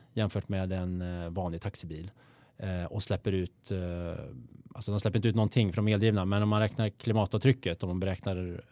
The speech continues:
hur mycket det kostar att producera fordonet och så vidare, så är det ungefär fem procent jämfört med en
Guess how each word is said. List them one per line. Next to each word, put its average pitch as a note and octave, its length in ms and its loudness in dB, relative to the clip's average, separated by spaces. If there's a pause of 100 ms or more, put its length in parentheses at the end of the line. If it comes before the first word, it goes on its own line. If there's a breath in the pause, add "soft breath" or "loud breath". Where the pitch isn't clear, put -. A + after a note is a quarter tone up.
(160)
hur G2+ 120 -6
mycket F#2 420 -6
det F2 60 -6
kostar - 300 -8
att - 60 -8
producera G2 400 0
fordonet E2 440 -6
och F2+ 60 -10
så - 100 -12
vidare, E2 280 -8 (420 soft breath)
så - 160 -4
är F#2 100 2
det F2+ 120 0
ungefär F2 220 -2
fem A2+ 340 0
procent - 600 -8
jämfört - 340 -4
med E2+ 140 -8
en E2+ 160 -10